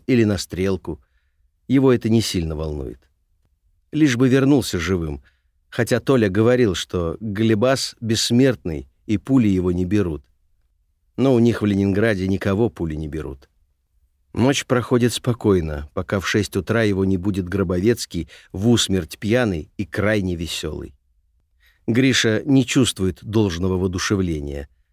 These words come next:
запоминает только адрес и успевает выхватить у шатающегося друга ключи. Вытряхивается из дома после скудного завтрака, пожалев, что не нацепил вторую куртку сверху.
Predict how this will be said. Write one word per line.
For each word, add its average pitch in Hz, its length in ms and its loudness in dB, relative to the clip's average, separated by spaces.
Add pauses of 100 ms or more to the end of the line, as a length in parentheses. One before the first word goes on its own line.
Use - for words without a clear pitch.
(140)
запоминает 120 640 2
только 110 360 0
адрес 104 540 -2 (300)
и 151 60 4
успевает 120 640 4
выхватить 104 540 0
у - 40 -8
шатающегося 98 880 -2
друга 98 340 -2
ключи. 82 500 -4 (920)
Вытряхивается 120 800 2
из 101 180 2
дома 110 300 2
после 101 300 -4
скудного 107 500 0
завтрака, 87 640 -4 (320)
пожалев, 107 480 2
что - 160 -4
не 95 80 0
нацепил 98 500 -2
вторую 92 400 -2
куртку 95 340 -8
сверху. - 560 -8